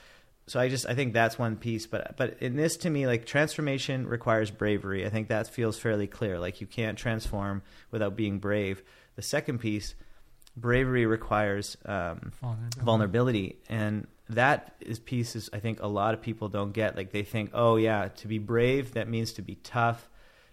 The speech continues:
Speaker 1: It means to be hard. It means to have armor on. It needs,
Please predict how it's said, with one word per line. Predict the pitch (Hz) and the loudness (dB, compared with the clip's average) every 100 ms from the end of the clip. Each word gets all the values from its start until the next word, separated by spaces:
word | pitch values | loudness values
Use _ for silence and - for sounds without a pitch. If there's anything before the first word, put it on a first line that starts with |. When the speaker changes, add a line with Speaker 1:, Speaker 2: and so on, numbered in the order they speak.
| _ | _
Speaker 1:
It | 117 | -4
means | 113 - | -4 -6
to | - | -10
be | - | -14
hard. | - 110 101 107 123 - - | -6 -2 0 0 -4 -8 -8
It | 98 | -2
means | 110 104 | -2 -2
to | 104 | -6
have | 101 - - | -8 -8 -2
armor | 110 117 120 | 0 2 2
on. | 120 120 | 2 0
It | 107 | 0
needs, | 107 104 | -2 -4